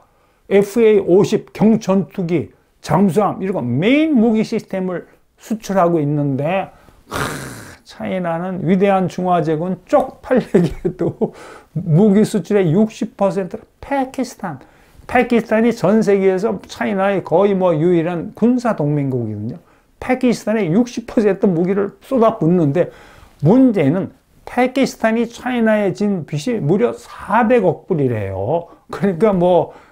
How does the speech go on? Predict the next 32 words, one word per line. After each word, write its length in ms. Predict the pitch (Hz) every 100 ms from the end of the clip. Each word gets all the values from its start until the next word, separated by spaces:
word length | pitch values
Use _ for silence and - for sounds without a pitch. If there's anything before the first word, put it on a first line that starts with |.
| _
외신은 420 | 151 165 156 185 175
약간 380 | - 180 170
비꼬는 380 | - 147 196 165
소리 200 | 135 139
이런 280 | 131 156 160
식으로 260 | 143 156 214
얘기하더라. 480 | 180 139 123 143
파키스탄, 540 | - 240 202 208 - - -
중국이 420 | 220 190 220 220
파키스탄에 440 | 208 208 202 202
돈 260 | 208 208 208
꿔주고 360 | 196 143 165
그 120 | - 196
돈으로 320 | 226 202 196
중국 240 | 185 180
무기 280 | 170 156 - - _ -
사기가 260 | 196 180
맹긴다 560 | 147 147 147 143 139 139
그러고, 400 | 135 147 196 202
또 220 | 214 - - _ _
중국의 420 | - 202 208 220
삼 460 | - - 240 254 247
대 140 | 269
무기 340 | 233 175 175 196
수출국이 840 | - 196 262 247 170 135 165 - - _ _ -
파키스탄, 800 | - 277 269 208 - 139 113 90 _ _ -
아프리카 540 | 233 247 233 233 208
나이지리아, 880 | 143 135 202 254 240 220 151 127 98 - -
미얀마 440 | 190 262 262 175 -
이 120 | 240
세 220 | 262 247
나라예요. 560 | 269 277 247 139 110